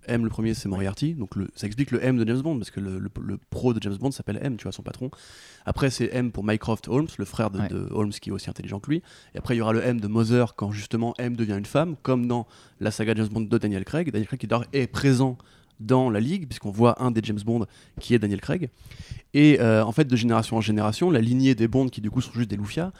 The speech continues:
Speaker 1: vont commencer à monter en grade. Et le premier s'appelle Jimmy, James, Jimmy,
Speaker 2: Parce qu'il
Speaker 1: Jimmy
Speaker 2: avait
Speaker 1: Bond.
Speaker 2: pas les droits pour dire
Speaker 1: Voilà,
Speaker 2: James.
Speaker 1: voilà. <laughs> Alors déjà, c'est la critique la plus acerbe que j'ai jamais vue sur le Bond de, de Sean Connery, au sens où c'est un, c'est un violeur.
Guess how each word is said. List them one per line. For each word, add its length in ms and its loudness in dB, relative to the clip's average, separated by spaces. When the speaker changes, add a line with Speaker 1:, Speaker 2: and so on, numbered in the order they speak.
Speaker 1:
vont 120 -2
commencer 560 0
à 300 2
monter 320 0
en 80 2
grade. 320 -2
Et 120 0
le 100 6
premier 400 6
s'appelle 320 -6
Jimmy, 380 0
James, 220 -4
Jimmy, 340 0
Speaker 2:
Parce 100 -20
qu'il 120 -4
Speaker 1:
Jimmy 0 -
Speaker 2:
avait 100 0
Speaker 1:
Bond. 60 4
Speaker 2:
pas 60 6
les 100 8
droits 220 8
pour 160 2
dire 160 4
Speaker 1:
Voilà, 160 4
Speaker 2:
James. 140 -4
Speaker 1:
voilà. 220 2
<laughs> 260 0
Alors 220 8
déjà, 520 4
c'est 180 -4
la 100 4
critique 340 0
la 80 2
plus 240 0
acerbe 320 2
que 120 -2
j'ai 100 -4
jamais 240 2
vue 140 0
sur 260 -4
le 100 -2
Bond 220 -2
de, 320 -6
de 400 -4
Sean 140 -4
Connery, 240 4
au 60 4
sens 140 -2
où 60 -10
c'est 100 -6
un, 140 -8
c'est 100 -8
un 60 -2
violeur. 260 -6